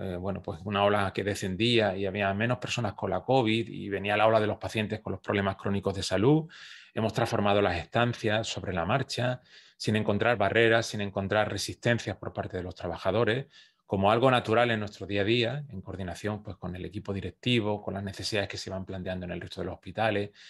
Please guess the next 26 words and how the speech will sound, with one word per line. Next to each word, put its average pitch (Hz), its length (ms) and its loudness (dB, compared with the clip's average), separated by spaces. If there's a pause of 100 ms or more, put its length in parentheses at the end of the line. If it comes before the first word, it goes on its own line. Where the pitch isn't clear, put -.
(140)
y - 60 -10
en 95 80 0
nuestro 92 260 -4
propio 98 280 -2
Hospital 90 260 -8
Virgen 80 220 -8
del 76 100 -8
Rocío. 78 420 -12 (840)
Y 117 80 2
hemos 143 160 6
nacido 147 320 4
también 123 260 2
con 117 140 0
una 117 140 2
vocación 117 480 -2
solidaria 98 580 2
y 90 80 -2
una 101 100 -2
vocación 113 580 -4
de 104 200 -2
servicio, 95 600 -4
porque 98 240 -8
el 92 120 -4
trabajo 101 440 2
de 120 120 0
coordinación 113 1000 0